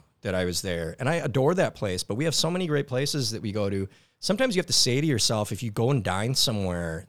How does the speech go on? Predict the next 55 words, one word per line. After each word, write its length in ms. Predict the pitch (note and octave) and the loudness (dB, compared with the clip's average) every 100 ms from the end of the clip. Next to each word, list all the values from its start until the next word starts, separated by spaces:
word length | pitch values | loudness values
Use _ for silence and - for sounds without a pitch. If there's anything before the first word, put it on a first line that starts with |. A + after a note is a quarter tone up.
| - | 0
that 260 | G2 F2 _ _ | 0 0 _ _
is, 340 | G2+ F2+ F2 E2+ | -2 0 -2 -2
like, 200 | F2 - | -6 -6
this 180 | F#2 | -8
wonderful 500 | F#2+ F#2+ G2 - A2+ | -4 -6 -6 -6 -6
experience, 720 | F#2+ - F#2 G2+ A2 F2+ - - _ _ _ _ _ _ _ _ _ _ _ _ _ - | -6 -6 -4 -2 0 0 -2 -4 _ _ _ _ _ _ _ _ _ _ _ _ _ -2
sort 200 | E3 F3 | 0 0
of 60 | |
take 240 | - D#3+ F3+ | -2 -2 0
yourself 640 | D#3+ E3+ D#3 D3 - - - - | 2 4 4 2 -4 -12 -18 -6
out 160 | G#2+ C#3 | -2 0
of 100 | C3+ | 2
your 100 | C3+ | 2
own 140 | B2+ | 2
body 580 | F#2+ F#2+ G2 G2+ F2+ F2+ - _ - | 2 0 0 0 -2 -4 -10 _ -2
and, 340 | G#2 F#2+ F#2+ - | 0 0 -2 -4
and 100 | A2+ | -2
think 200 | B2+ A#2+ | -2 0
for 140 | B2+ | 0
a 60 | G2+ | 0
moment, 360 | F#2+ F#2+ F#2 - _ _ _ | 2 0 -2 -6 _ _ _
"When 200 | A2 D#3 | -6 0
is 140 | B3+ | 0
the 80 | F4 | 0
next 300 | C#4+ C#3+ - | -2 -2 -2
time 260 | - C3+ B2+ | -2 -2 0
I'm 120 | A#2 | -2
going 240 | B2 A#2+ | 0 -2
to 60 | A2+ | -2
be 160 | A2 F#3 | -6 -10
here? 440 | - D#2+ - - _ _ _ _ _ _ | -10 -10 -12 -18 _ _ _ _ _ _
I 120 | A2 | -4
might 200 | D3+ E3 | 0 2
get 120 | D#3 C#3 | 2 2
hit 120 | C3+ | 2
by 160 | C3 | 2
a 60 | A#2+ | 2
bus 240 | B2+ C3 | 2 0
tomorrow 260 | C#3 B2+ B2 | 0 0 0
and 80 | A#2 | 0
never 160 | A2 | -2
come 180 | G#2+ A2+ | -2 -2
here 120 | A2+ | -2
again. 220 | A2+ A#2+ F#2+ | -2 -4 -4
I 160 | A#2 C#3+ | 0 2
might 220 | D#3 C3+ | 4 4
move 200 | B2+ A#2+ | 2 2
out 120 | A2+ | 0
of 60 | G#2+ | 0
the 60 | |
city. 320 | G#2 D3+ C3+ F#2+ | 0 0 -2 -2
They 140 | A#2 | 0
might 180 | A2+ G#2+ | 0 -2
close 280 | G2+ G2+ F2+ | -2 -2 -4
down." 300 | F#2 D#2 | -6 -8